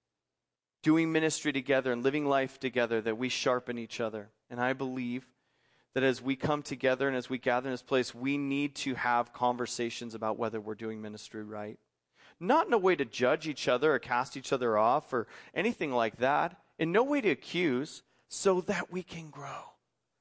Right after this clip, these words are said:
So that we can be challenged. So that we can look and say, "Why are we doing that? Is that what God wants?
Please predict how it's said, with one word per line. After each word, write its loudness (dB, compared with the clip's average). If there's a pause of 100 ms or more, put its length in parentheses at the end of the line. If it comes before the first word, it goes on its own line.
(220)
So 4
that 4
we 4
can -2
be -4
challenged. 0 (100)
So 2
that 4
we 2
can 2
look 2
and -2
say, 4
"Why 4
are 8
we 4
doing 2
that? -2 (2250)
Is 4
that 4
what 2
God 4
wants? -2